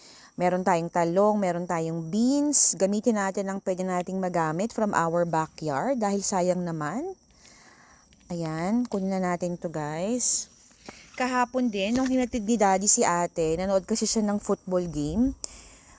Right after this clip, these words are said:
Lumabas tayo sa front porch, meron tayong napitas na mga Carolina Reaper, yung napakaanghang na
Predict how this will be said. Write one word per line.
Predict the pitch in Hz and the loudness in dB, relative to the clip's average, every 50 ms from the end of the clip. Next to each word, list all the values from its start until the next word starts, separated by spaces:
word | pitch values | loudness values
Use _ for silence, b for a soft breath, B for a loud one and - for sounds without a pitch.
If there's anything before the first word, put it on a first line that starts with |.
| B B - | B B 2
Lumabas | 220 226 226 214 254 - - | 4 4 6 4 4 4 4
tayo | 233 214 208 214 | 4 2 2 2
sa | - 233 | 2 0
front | 220 - - 208 202 202 196 - | -2 0 0 0 0 0 -2 -2
porch, | - 208 226 226 - | 0 0 0 0 2
meron | 233 233 214 214 226 233 | 2 2 4 4 2 2
tayong | - 208 196 214 208 | 4 4 4 4 4
napitas | 208 208 - - 196 - - 196 196 202 - - - | 2 0 -2 -4 -8 -2 2 4 6 6 6 4 4
na | 208 | 2
mga | 190 202 196 190 190 185 175 175 175 180 190 196 208 208 - | 0 0 0 0 -2 -2 -2 0 0 2 0 0 -2 0 0
Carolina | 226 208 202 196 202 202 196 190 185 190 196 | 2 2 4 6 6 8 6 6 6 4 2
Reaper, | 185 170 175 170 - - 185 190 220 285 330 330 269 | 2 2 0 0 0 2 2 4 4 2 0 -2 -2
yung | 220 220 214 | -2 -2 -2
napakaanghang | 202 202 - 214 196 202 - 196 208 208 190 190 202 208 208 202 | -4 -4 -6 -4 0 2 2 2 2 0 -2 -2 -2 -2 -2 -2
na | 185 180 208 262 320 339 | 0 0 0 0 0 -2